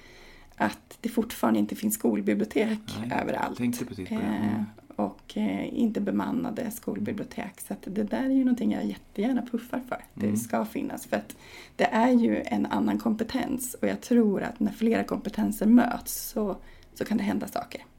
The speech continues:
Speaker 1: som är spännande och bra för eleverna.
Speaker 2: Bra, då tar vi tips nummer fyra.
Speaker 1: Ja,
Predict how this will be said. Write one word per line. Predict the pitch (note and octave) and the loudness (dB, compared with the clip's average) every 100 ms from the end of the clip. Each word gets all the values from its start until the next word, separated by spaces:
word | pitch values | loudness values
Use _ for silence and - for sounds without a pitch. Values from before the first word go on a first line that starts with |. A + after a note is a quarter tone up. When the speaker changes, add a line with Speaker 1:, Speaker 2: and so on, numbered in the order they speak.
| - | -20
Speaker 1:
som | - - - | -12 -8 -6
är | - - | -8 -14
spännande | - A3+ - - - | -8 -6 -4 -6 -4
och | - | -4
bra | G3+ - - - | -4 -6 -8 -8
för | |
eleverna. | G#3 G#3 A3 - G#3 - - - - - - - - - - - - - - - - - | -6 -4 -4 -4 -8 -10 -20 -20 -20 -20 -20 -20 -20 -20 -20 -20 -20 -20 -18 -16 -16 2
Speaker 2:
Bra, | C#3 C#3 A2 | 6 8 8
då | C#3+ | 4
tar | G3+ | 4
vi | G#3 G#3+ | 2 2
tips | D3+ - | 0 0
nummer | B2 A#2+ | 4 4
fyra. | A#2+ D3+ A#2+ F3+ - - - - - - - | 4 2 2 2 -2 -6 -20 -20 -20 -12 0
Speaker 1:
Ja, | A3 D4+ G#4+ - - | 4 6 6 4 2